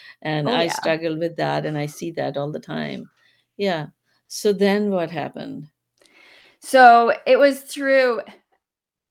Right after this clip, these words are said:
Speaker 2: like, after the car accident, I was in, in the process of getting, uh, my board certification, which, as you probably know, requires a massive amount of studying. And like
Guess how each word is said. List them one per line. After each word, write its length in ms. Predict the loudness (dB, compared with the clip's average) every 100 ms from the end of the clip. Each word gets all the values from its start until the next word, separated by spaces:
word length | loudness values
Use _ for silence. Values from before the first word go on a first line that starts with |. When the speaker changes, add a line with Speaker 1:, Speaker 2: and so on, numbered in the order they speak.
| _ -20 -12
Speaker 2:
like, 280 | -2 -2 0
after 340 | -2 -4 -6
the 80 | -8
car 260 | -4 -2 -2
accident, 720 | -4 -8 -16 -12 -12 -14 -8
I 140 | -6
was 200 | -6 -8
in, 280 | -8 -10 -10 -10
in 200 | -8 -6
the 100 | -6
process 1040 | -10 -10 -8 -8 -10 -10 -10 -12 -16 -20 _ _ _ -10
of 680 | -6 -4 -4 -6 -8 -10 -14
getting, 420 | -10 -8 -10 -10 -18
uh, 80 |
my 160 | -14 -14
board 320 | -10 -10 -10
certification, 920 | -12 -16 -16 -20 -18 -16 -16 -16 -16
which, 240 | -16 -18 -14
as 160 | -14
you 80 | -14
probably 280 | -14 -12 -12
know, 120 | -12
requires 560 | -12 -14 -14 -10 -10 -10
a 40 | -10
massive 500 | -8 -6 -8 -10 -16
amount 280 | -12 -10 -12
of 80 |
studying. 720 | -14 -8 -8 -8 -10 -8 -10 -14 _ -20 _ -4
And 380 | 2 4 4 2 -4 -12 -18 -20 -20 _ -10
like 400 | -4 -4 -6